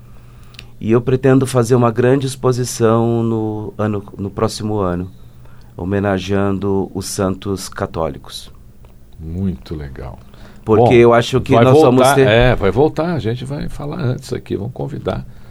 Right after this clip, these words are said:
Speaker 1: Maravilha.
Speaker 2: os nossos queridos ouvintes aqui da sua, da minha, da nossa querida Rádio Vibe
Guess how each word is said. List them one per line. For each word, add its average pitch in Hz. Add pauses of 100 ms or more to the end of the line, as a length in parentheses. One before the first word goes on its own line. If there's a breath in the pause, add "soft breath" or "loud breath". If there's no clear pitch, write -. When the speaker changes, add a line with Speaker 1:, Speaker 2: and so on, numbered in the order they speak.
(120)
Speaker 1:
Maravilha. 123
Speaker 2:
os 92
nossos 98
queridos 98
ouvintes 90
aqui 73
da 76
sua, -
da 76
minha, 85
da 69
nossa 71
querida 76
Rádio 69
Vibe 67